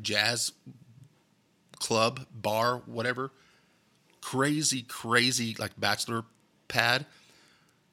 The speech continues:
And, uh, I think Greg Miller fell asleep on the top deck. There was a deck that had outside, and I think he got sunburned. Um, we had a cab driver that took us to Bourbon Street one time,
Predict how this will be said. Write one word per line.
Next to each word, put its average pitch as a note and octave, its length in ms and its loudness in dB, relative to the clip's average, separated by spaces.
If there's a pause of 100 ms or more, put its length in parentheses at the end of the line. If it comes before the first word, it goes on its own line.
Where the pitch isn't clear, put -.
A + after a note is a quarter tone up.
And, G#2 200 0
uh, G2 360 -4 (180)
I - 60 -14
think B2 160 -4
Greg A2+ 160 0
Miller A#2 180 -2
fell G2+ 180 -2
asleep A2+ 360 0
on G2+ 160 -2
the G2+ 180 -2 (440)
top A2+ 300 0
deck. G#2+ 280 2
There A2 100 -4
was G2 100 -4
a G#2 40 -4
deck G#2 360 -4
that - 160 -8
had G#2 100 -4
outside, G2+ 300 -2
and G2+ 120 -6
I G2 140 -6
think G#2 220 -10
he - 180 -12
got A2 180 -8
sunburned. A#2 440 -6 (500)
Um, A2 380 0 (120)
we D3 80 -4
had B2 80 -2
a - 40 -16
cab A2 320 4
driver D3+ 300 2
that B2+ 160 -4
took B2 200 -2
us A#2 240 2
to G#2 640 -4
Bourbon A#2+ 320 -2
Street E3+ 320 -2
one D3 160 -4
time, E3 300 -2